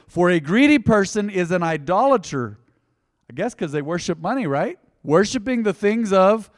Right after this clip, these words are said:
this world. Let me tell you a story real quick. Knew a guy here years ago, and I love the guy so much. This was years ago. This is, um,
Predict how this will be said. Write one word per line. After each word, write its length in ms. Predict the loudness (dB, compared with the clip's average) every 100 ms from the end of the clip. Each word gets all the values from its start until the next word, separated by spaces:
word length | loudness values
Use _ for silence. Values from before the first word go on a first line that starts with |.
| _ _ _
this 340 | -10 -10 -10
world. 260 | -10 -10 -10 _
Let 60 | -16
me 80 | -6
tell 180 | -2
you 60 | -2
a 40 |
story 300 | -2 -6 -6
real 140 | -4 -6
quick. 260 | -8 -12 -14 _ _ _ _ _ _ _ _ _ _ _ _ _ _ -4
Knew 160 | -2
a 60 | 0
guy 320 | 0 0 0
here 240 | 0 -2
years 320 | -2 -4 -4 -6
ago, 420 | -6 -6 -6 -10 _ _ _ _ _ _ _ _ _ _ _ _ _ -12
and 280 | -10 -10 -10
I 120 | -10
love 320 | -8 -8 -8
the 80 | -10
guy 220 | -8 -8
so 260 | -8 -8 -8
much. 240 | -8 -10
This 160 | -14 -14
was 180 | -16 -12
years 380 | -8 -6 -6
ago. 260 | -8 -8 -8
This 240 | -8 -10
is, 160 | -12 -8
um, 260 | -8 -8